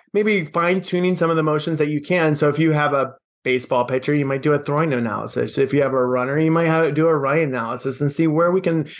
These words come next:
maybe fine-tune some of these points. But really, we wanna see a graded return to sport.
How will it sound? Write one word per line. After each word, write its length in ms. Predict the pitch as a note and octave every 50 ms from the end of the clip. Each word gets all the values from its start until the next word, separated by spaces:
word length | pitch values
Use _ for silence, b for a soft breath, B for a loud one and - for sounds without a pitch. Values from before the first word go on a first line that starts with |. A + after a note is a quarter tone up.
| B B
maybe 180 | - E3+ E3+ E3+
fine-tune 500 | D3+ - D#3 D#3 D#3 C#3+ D3+ D#3 D3+ C#3
some 160 | - C#3 C#3
of 60 | C3+
these 200 | B2+ B2 A#2+ A#2+
points. 440 | - _ C3 B2 A#2+ A#2 A#2 A#2 - B B B B B B B -
But 120 | D#3 E3
really, 720 | E3 F3+ G3+ A3+ B3+ C#4 C#4 C#4+ C4+ C4+ B3+ A#3 F#3+ - - _ _ _ _ _
we 160 | D#3 F3 G3+
wanna 220 | A3 B3 B3 A#3 A3+
see 460 | A3+ - D#3+ D3 C#3+ D3 D3 C#3+ D3 C#3+ _ _ _ _ _ _ _ _ _
a 80 | - D3+
graded 500 | C3+ - C#3 C#3 D3+ D3+ D3+ D#3 D#3+ D3+
return 360 | D3+ D3 C#3+ - C#3 C3 B2
to 80 | A#2+ A#2+
sport. 460 | - - - - - - - -